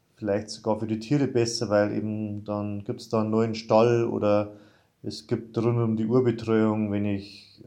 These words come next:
äh, Festangestellte hab zum Beispiel.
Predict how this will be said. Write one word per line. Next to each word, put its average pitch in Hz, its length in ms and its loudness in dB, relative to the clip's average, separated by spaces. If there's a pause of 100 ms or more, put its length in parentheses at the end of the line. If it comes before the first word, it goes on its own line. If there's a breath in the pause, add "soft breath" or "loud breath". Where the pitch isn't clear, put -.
äh, 104 460 -6 (340)
Festangestellte 107 1500 -4
hab 107 220 -4
zum 110 120 -8
Beispiel. 104 520 -2